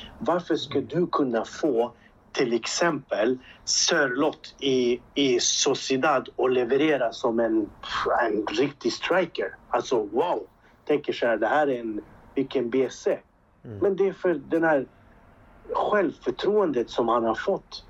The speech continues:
Speaker 1: från sin tränare. Kubo, kolla på honom! Kolla på till exempel, eh,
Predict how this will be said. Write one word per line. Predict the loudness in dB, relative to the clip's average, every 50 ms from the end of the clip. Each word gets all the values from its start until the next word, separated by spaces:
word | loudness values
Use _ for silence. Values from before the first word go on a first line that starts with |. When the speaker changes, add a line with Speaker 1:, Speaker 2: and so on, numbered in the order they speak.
| -20 -20 -20 -20 -20 -14 -4
Speaker 1:
från | 0 2 2 2
sin | 2 0 -2 0
tränare. | 0 0 0 2 2 2 2 2 2 0 0 0 -2
Kubo, | -4 -4 -4 -6 -4 -4 -6 -6 -4 -4
kolla | 0 2 2 2 2 0
på | 0 0
honom! | 0 2 2 2 2 2 0 0 -4 -14 -20 -20 -20 -20 -20 -20 -20 -20 -20 -18 -8
Kolla | -2 0 2 2 2 0
på | 0 0 2 2 4 4 2 2 0 -2
till | -2 -2
exempel, | -2 -2 -2 -2 -2 -2 -2 -2 -2 0 0 2 2 2
eh, | 2 2 2 2 2